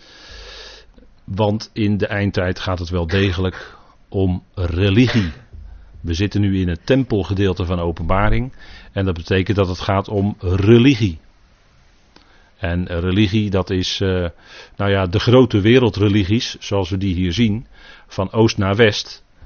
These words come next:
Dat is het boeddhisme, hè, dat is allemaal dat wat voorbij de Ganges, de rivier de Ganges ongeveer, eh, is, boeddhistisch. Oost-Azië,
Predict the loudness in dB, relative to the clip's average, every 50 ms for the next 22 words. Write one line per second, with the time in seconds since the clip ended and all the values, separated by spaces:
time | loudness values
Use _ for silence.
0 | -20 -14 -8 -6 -4 -4 -2 -2 -2 -4 -4 -2 0 0 4 6 6 4 4 2
1 | -2 -2 -2 -2 -2 -4 -4 -4 -4 -4 -6 -6 -6 -4 -4 -4 -2 -2 -4 -4
2 | -4 -4 -4 -4 -4 -6 -8 -6 -6 -8 -6 -4 -4 -4 -4 -4 -2 -2 0 0
3 | 0 -2 -4 -6 -8 -6 -4 -4 -4 -2 -2 -4 -4 -4 -4 -4 -4 -4 -4 -4
4 | -4 -6 -6 -6 -6 -6 -6 -4 -4 -4 -4 -6 -10 -18 -20 -20 -20 -14 -12 -12
5 | -12 -10 -6 -4 -4 -4 -4 -6 -10 -12 -8 -8 -6 -4 -4 -6 -6 -6 -8 -8
6 | -8 -10 -18 _ _ -20 -20 -20 -20 -18 -18 -18 -18 -20 -20 -20 -12 -4 0 0
7 | 2 0 0 -2 -2 0 0 0 0 -2 -2 -4 -4 -6